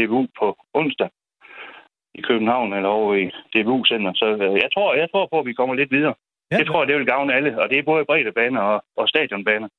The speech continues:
Speaker 2: Hva-, hva-, hvad skal der sådan helt konkret komme ud af sådan et møde?
Speaker 1: Øh,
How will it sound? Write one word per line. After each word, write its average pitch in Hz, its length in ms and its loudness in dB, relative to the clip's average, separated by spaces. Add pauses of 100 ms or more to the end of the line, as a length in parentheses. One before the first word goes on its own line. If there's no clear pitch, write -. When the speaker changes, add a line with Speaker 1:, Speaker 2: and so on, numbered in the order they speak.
(240)
Speaker 2:
Hva-, 165 120 -2
hva-, 185 160 4
hvad 196 120 6
skal 220 160 2
der 202 60 4
sådan 196 200 4
helt 226 160 -2
konkret 175 240 0
komme 170 180 2
ud 196 40 2
af 165 60 2
sådan 160 140 0
et 165 60 2
møde? 180 120 0 (1000)
Speaker 1:
Øh, 135 500 2